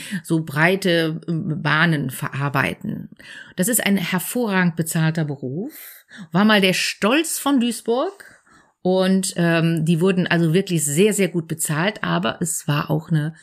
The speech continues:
Knochenarbeit. Die Werke existieren auch noch und sie produzieren zwölf Prozent des Rohstahls in Deutschland. Also ein bedeutendes,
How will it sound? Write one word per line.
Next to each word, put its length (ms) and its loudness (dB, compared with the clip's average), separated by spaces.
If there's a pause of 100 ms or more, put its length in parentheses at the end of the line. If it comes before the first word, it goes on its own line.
(480)
Knochenarbeit. 1000 2 (140)
Die 120 2
Werke 260 2
existieren 580 2
auch 220 0
noch 300 0
und 260 -2 (220)
sie 120 -2
produzieren 840 2
zwölf 540 2
Prozent 640 0
des 260 -2
Rohstahls 600 -2
in 140 -2
Deutschland. 760 -8
Also 240 -2
ein 160 -4
bedeutendes, 800 -4